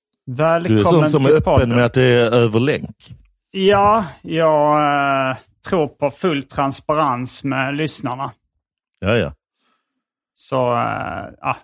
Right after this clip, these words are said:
Speaker 1: det, det är ingen som... Det är inte så stor skillnad längre.
Speaker 2: Nej.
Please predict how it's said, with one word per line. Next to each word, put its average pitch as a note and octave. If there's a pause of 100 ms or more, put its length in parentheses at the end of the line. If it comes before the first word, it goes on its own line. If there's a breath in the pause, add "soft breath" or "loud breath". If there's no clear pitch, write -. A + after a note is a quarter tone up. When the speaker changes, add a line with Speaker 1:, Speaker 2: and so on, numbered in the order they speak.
(140)
Speaker 1:
det, C3+
det C3+
är C#3
ingen C#3
som... C3 (640)
Det D#3
är D3
inte D3
så D3
stor D3
skillnad D3+
längre. B2+ (680 soft breath)
Speaker 2:
Nej. G2